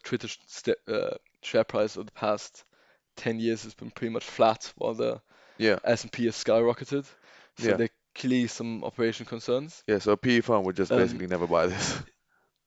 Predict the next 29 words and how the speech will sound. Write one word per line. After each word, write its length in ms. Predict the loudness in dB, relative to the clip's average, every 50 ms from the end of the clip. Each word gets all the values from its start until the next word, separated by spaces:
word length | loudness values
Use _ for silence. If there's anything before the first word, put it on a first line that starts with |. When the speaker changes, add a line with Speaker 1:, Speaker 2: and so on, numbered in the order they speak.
| _ _ _
Speaker 1:
Yeah, 160 | 8 8 8 6 _
would, 220 | -2 -2 -2 -2 _ -16 -8
would 180 | -8 -8 0 _
definitely 300 | 4 4 4 2 0 0 0
never 80 | 0
buy 220 | 2 2 4 4 4
it. 80 | 4 2
And 100 | -2 -4
it's, 120 | -8 -10
it's 160 | -12 -2 2
also 240 | 4 4 4 2 0
quite 220 | -6 -2 0 0 0
interesting 420 | 0 -4 -10 -4 -4 -4 -2 -2
on 320 | -4 -4 -4 -6 -10 -12 _ _ _ _ _ _ _ _
the 80 | -4 2
way 160 | 4 4 4
the 80 | 4 0
deal 260 | -4 -4 -2 -2 -2
is 100 | -2 -2
being 140 | -6 -12 -12
funded, 500 | -6 -4 -4 -2 -2 -2 -6 -6 -10 -14 -14
as 300 | -6 -6 -6 -6 -6 -10
currently 400 | -8 -2 0 0 2 2 2 0
I 40 | 0
think 440 | 0 -2 -6 -6 -6 -6 -12 -16 -20 _ _ -20 _ _ _ _ _ _
Musk 520 | -10 0 4 4 4 4 4 -2 -10 -4 -2
is 220 | -2 -2 -2 -4
contributing 960 | -10 -10 -12 -10 -8 -6 -4 -4 -4 -4 -6 -6 -6 -6 -4 -4 -6 -10 -10
about 500 | -12 -2 2 2 4 4 2 0 -4 -12